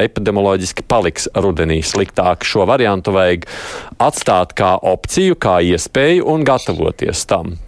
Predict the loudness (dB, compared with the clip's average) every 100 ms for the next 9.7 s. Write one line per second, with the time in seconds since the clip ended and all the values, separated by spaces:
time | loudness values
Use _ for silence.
0 | -2 2 4 2 0 0 -2 0 0 0
1 | 0 2 4 2 0 2 2 2 0 0
2 | 2 2 2 2 2 0 2 2 2 0
3 | 0 0 0 0 0 0 0 0 -2 -2
4 | -4 2 2 2 -2 -2 -4 0 -2 -2
5 | -6 -2 -2 0 -2 -2 -2 2 2 2
6 | 2 2 0 -2 -4 -2 -4 -2 -4 -4
7 | -4 -6 -8 -14 -20 -20 -16 -16 -18 -6
8 | -4 0 0 0 0 -2 0 0 0 0
9 | 0 0 0 -2 -2 -6